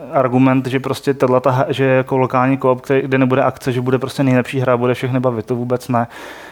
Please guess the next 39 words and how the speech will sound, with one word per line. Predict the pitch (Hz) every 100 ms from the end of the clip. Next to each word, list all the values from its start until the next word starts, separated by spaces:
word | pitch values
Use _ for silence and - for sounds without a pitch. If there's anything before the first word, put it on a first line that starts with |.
| -
Je | 113
to | 127
jenom, | 127 131
je | 127
to | 135
nějaký | 131 123 131 127
jako, | 123 - 131 131 -
je |
to, | - -
je | 196 156
to | 139
nějaká | 135 127 135 131
úzká | 131 - - 131 131
prostě | 135 - - 139
cílovka | - 135 131 131 - 139 135 131 131 - 160
lidí, | 147 127 123 131
kteří | 135 135
by | 131
prostě | 127 131 -
o | 131
tom | - 135
mohli | 117
mít | 131 135
zájem. | 127 120 127
Zdá | 123 120
se, | -
že | 123
takový | 127 120 127 127
jako | 120 131
lidi | 127
jsou, | 147 117 107
kteří | 123 117
by | 117
tohleto | 120 117 117
chtěli | - 123
vyhledávat, | 117 123 120 113 113
ale | 117 117
samozřejmě | 123 117 120 120 127 - - - - - -
jako | 120 135